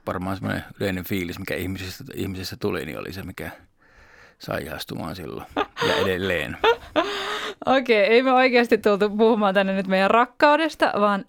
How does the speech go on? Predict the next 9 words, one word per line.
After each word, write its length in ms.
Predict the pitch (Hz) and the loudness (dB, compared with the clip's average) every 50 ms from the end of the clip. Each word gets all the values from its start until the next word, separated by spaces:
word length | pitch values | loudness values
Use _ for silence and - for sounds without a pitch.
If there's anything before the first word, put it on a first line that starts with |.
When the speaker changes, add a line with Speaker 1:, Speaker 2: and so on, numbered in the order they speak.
| - - | -10 -4
Speaker 2:
tietenkin 840 | - 269 294 311 311 311 285 302 294 294 294 269 302 311 311 285 226 | 0 2 4 4 4 4 4 4 4 2 2 2 0 0 0 0 0
meidän 500 | 214 202 208 220 226 226 240 247 240 240 - - 196 | 2 2 4 4 4 4 4 2 2 0 0 0 0
rahoista. 840 | - - - 190 190 190 - 196 180 170 - 185 - - - 202 202 202 - - - - - - - | 2 4 4 4 2 2 2 0 0 0 0 -2 -6 -6 -6 -6 -6 -6 -10 -18 -20 -20 -20 -20 -2
Tänään 280 | - 247 262 269 269 226 | 0 4 4 4 4 4
aiheena 340 | 202 220 220 220 208 180 175 | 2 0 0 0 0 0 0
on 80 | 180 | -2
siis 160 | 185 185 - - - | -2 -4 -4 -2 0
rahanjako 460 | 226 220 214 226 214 185 175 - 180 | 0 2 2 0 0 -2 -2 -4 -4
parisuhteessa, 960 | - - 185 185 190 180 - 185 - - - - 202 214 208 - - 285 285 | 0 2 2 2 2 0 -2 -6 -8 -8 -6 -4 -4 -4 -6 -4 -4 -4 -4